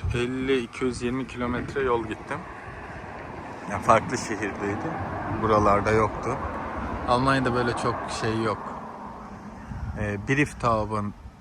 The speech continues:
ee, Türkçesi neydi ya? Türkçeyi unuttum. Ee, posta kuşu genelde besliyorlar. Hem atmaca kolay kolay almıyor. Hem böyle uçuruyorlar,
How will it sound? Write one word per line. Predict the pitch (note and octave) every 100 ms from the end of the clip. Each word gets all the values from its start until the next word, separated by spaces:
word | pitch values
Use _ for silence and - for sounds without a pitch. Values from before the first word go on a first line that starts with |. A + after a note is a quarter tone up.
| - -
ee, | G2+ G2 G2 G2 G2 G2 G2 G2 G2 - - - - - - -
Türkçesi | - - G2+ - G#2+
neydi | F#2+ D#2+ D#2+
ya? | D#2 - - - - - - - - - - -
Türkçeyi | A2+ - C#3 C3
unuttum. | C3 A#2 G2+ G#2 F2+ - - -
Ee, | A#2 A2+
posta | G#2+ C3+ C#3 - D#3+
kuşu | A#2+ -
genelde | B2 A2+ G#2 G2 G2
besliyorlar. | F#2 F2+ - F#2 F2+ A#2+ D3 - - - - - - - - - -
Hem | G#2
atmaca | G#2 - G#2+ G2 G#2 G2+
kolay | - G2 F#2+
kolay | - G2+ G2+ G2
almıyor. | F#2+ F#2+ E2+ E2+ F#2 F#2+ - - - - -
Hem | F#2+ F#2 F#2 - - - - F#2+
böyle | F#2 F#2
uçuruyorlar, | F#2+ - - F#2+ F2+ F2+ F2